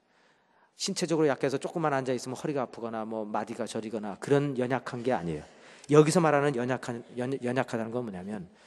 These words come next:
우리의 죄성을 말하는 건데, 참 우리가 죄인이에요. 그래서 그냥 은근슬쩍 죄를 지으면서 늘 이렇게 살아가기 때문에 죄 속에 빠져있다 이겁니다.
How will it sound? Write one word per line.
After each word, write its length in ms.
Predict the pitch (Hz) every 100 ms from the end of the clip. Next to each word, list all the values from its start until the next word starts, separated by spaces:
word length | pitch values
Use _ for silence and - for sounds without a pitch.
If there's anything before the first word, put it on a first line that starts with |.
| - _
우리의 300 | 127 123 131
죄성을 560 | 123 127 135 - 131 123
말하는 300 | 117 107 101
건데, 500 | 90 87 127 117 76 _ _ - - _ _
참 460 | - - 180 196
우리가 540 | 117 117 127 135 73 - -
죄인이에요. 600 | - 120 123 120 98 80 - _
그래서 460 | 131 123 - 143 - _ _ _ _
그냥 400 | - 165 196 165 - - _ _
은근슬쩍 1120 | 147 196 277 277 269 262 247 269 262 - 233
죄를 400 | - 180 208 226
지으면서 540 | 214 202 196 190 175 175
늘 480 | 131 202 262 269 226
이렇게 180 | 170
살아가기 400 | 185 - 185 170 147
때문에 400 | 175 131 160 147
죄 140 | 147
속에 220 | 143 135
빠져있다 380 | 135 131 113 117
이겁니다. 360 | 92 87 80